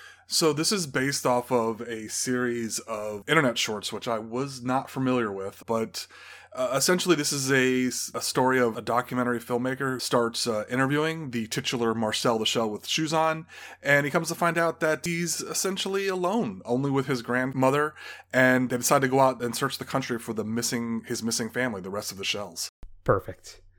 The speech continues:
Speaker 2: So, Matt, th-, this is getting some rave reviews out there, and
Speaker 1: Mm-hmm.
Speaker 2: some people saying it's like the, what, heartwarming film of the year that reaffirms your belief in life and, and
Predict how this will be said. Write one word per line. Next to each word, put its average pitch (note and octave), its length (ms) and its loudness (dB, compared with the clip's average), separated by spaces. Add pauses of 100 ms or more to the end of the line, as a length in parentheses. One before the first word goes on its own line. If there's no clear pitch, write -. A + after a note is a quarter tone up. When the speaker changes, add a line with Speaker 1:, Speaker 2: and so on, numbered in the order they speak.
(340)
Speaker 2:
So, F3 380 8
Matt, D#3+ 300 6
th-, D#3+ 180 6
this E3+ 200 2
is - 80 -12
getting F#3 180 10
some C3+ 200 4
rave B2+ 340 8
reviews G#2 440 2
out F#2 260 -2
there, F#2+ 160 0
and F#2+ 120 -2
Speaker 1:
Mm-hmm. E3+ 100 -2
Speaker 2:
some G#2 120 -6
people G#2+ 320 -4
saying G2 420 -2
it's F2+ 200 -10
like F#2+ 220 -4
the, F#2+ 340 -6 (560)
what, A2+ 240 4
heartwarming A#2+ 840 0
film A#2+ 480 2
of G#2 120 -2
the A2+ 100 0
year A2 480 4
that G#2 180 2
reaffirms A#2 720 0
your A2 160 4
belief G#2+ 480 0
in G#2+ 160 0
life G#2 480 0
and, G2 460 -4
and G#2 500 -2